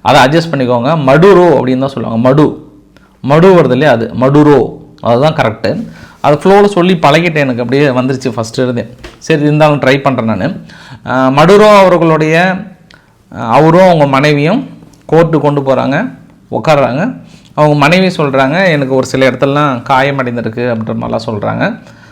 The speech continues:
அப்போ ஜட்ஜ் ஐயா பார்த்து கேட்குறாரு, "ஆ, நீங்க தவறு செஞ்சிருக்கீங்களா?" அப்படின்னா,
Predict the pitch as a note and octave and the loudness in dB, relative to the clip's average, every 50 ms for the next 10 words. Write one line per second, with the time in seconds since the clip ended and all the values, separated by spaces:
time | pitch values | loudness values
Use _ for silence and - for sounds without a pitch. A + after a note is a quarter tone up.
0 | - - - - D#3+ - G3+ G3 F#3 F3+ E3 D#3 C#3+ C3 C#3+ C#3+ D3 D3 E3+ E3+ | -20 -10 -8 -8 -4 0 2 2 2 4 2 2 0 0 0 0 2 2 2 4
1 | D#3+ D3+ C#3+ - C#3 C3 C3 C3+ C3+ C3+ C3 B2 A#2+ B2+ A#2 A#2 A2+ B2 E3 C4 | 4 2 2 2 0 0 0 -2 -4 -2 -2 -2 -2 -2 -2 -2 0 0 -2 -2
2 | D4 B3+ - - - _ _ _ _ _ _ _ _ _ _ _ _ _ - D3 | -4 -8 -14 -20 -20 _ _ _ _ _ _ _ _ _ _ _ _ _ -10 -6
3 | C#3 C3+ C3 C3+ D3 D#3 D3+ D3 D3 C#3 C#3 D3+ E3 F3 F3+ F3 - D#3 D3+ D3 | -4 -2 -2 -2 0 0 0 0 0 2 2 2 2 2 0 0 0 -2 0 0
4 | D3+ D3 C3+ C3 C3 C3+ C#3+ C#3 B2+ A#2+ B2 B2 A#2+ C3 G3 C#4 D4+ | 0 -2 -2 -2 0 0 2 0 0 0 -2 -2 0 0 0 -2 -2